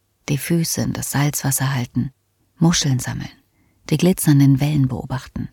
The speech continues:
im Meer baden gehen, hin und wieder das Nötigste einkaufen, vielleicht ein paar Führungen mitmachen und eventuell andere Urlauber kennenlernen, damit sie nicht völlig vereinsamte.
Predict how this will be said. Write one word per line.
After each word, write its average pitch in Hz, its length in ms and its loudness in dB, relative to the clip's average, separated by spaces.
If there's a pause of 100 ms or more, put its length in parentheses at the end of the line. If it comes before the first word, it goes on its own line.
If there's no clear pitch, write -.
(520)
im 143 180 2
Meer 147 320 4
baden 143 400 0
gehen, 127 280 -2 (520)
hin 208 180 6
und 214 140 2
wieder 208 180 0
das 160 240 -4
Nötigste 156 460 -2
einkaufen, 143 680 -2 (380)
vielleicht 165 600 -2
ein 175 100 0
paar 170 160 -2
Führungen 196 420 2
mitmachen 139 600 0 (400)
und 151 260 4
eventuell 147 500 0
andere 160 380 2
Urlauber 143 400 0
kennenlernen, 123 640 -4
damit 135 300 -4
sie - 100 -8
nicht - 260 -8
völlig 135 360 -2
vereinsamte. 139 760 -2